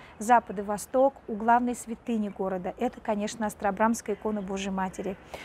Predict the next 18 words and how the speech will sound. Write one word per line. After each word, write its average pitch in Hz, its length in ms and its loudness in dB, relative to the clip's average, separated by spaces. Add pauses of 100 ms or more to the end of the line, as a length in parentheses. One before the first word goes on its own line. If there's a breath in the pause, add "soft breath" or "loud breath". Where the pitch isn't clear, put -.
(240 loud breath)
Эта 247 280 2
икона 277 520 4
имеет 233 380 0
очень 220 320 -2
интересную 226 540 0
историю, 269 500 4
об 226 100 6
этом 254 200 2
вы 196 100 -6
узнаете, 196 400 -6
если 202 200 -10
посмотрите 214 600 -2
экскурсии 285 720 2 (260 loud breath)
наших 254 340 2
замечательных 254 640 2
литовских 247 540 0 (340 loud breath)
подруг, 269 440 6 (300 loud breath)
авторов. 262 520 4